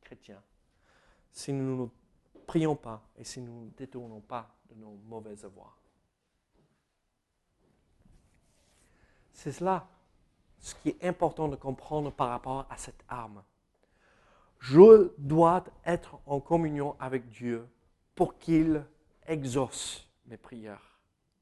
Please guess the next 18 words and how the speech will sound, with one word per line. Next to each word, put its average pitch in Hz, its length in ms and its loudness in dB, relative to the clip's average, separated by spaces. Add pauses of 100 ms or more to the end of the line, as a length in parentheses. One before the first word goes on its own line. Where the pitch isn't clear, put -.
(1300)
Mais 214 180 12
si, 262 500 2 (2000)
tout 262 100 -2
comme 208 240 -4 (1500)
mon 180 140 2
enfant, 139 420 -2 (920)
s'il 185 300 2
me 180 140 4
demande 160 440 0
pour - 180 -8
quelque - 220 -16
chose, 131 440 2 (600)
euh, 147 440 2
je 151 160 2
veux 190 580 8 (240)
un, 156 200 -4
un 156 100 -4
Kinder, 160 380 4